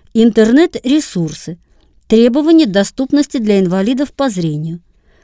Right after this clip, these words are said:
который составлен в соответствии с международными требованиями доступности электронных ресурсов, разработанными консорциумом всемирной сети W три C.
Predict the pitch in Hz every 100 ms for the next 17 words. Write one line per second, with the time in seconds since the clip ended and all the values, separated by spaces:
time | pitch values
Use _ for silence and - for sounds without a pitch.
0 | _ - 185 190 180 190 - 214 196 190
1 | 180 180 170 214 262 220 214 202 226 233
2 | 220 240 247 190 165 175 175 262 330 220
3 | 165 170 170 170 160 190 202 233 175 170
4 | 170 - - 180 175 170 170 151 - 160
5 | - 359 - 302 _ _ _ _ _ -
6 | 180 175 165 156 180 262 311 311 294 _
7 | _ _ 208 196 - 165 160 - 226 277
8 | 311 302 - - 214 180 226 277 269 -
9 | 170 170 - 220 - _ _ _ _ 165
10 | 185 190 202 285 294 320 330 _ _ _
11 | _ _ _ _ - 196 208 - _ _
12 | - 180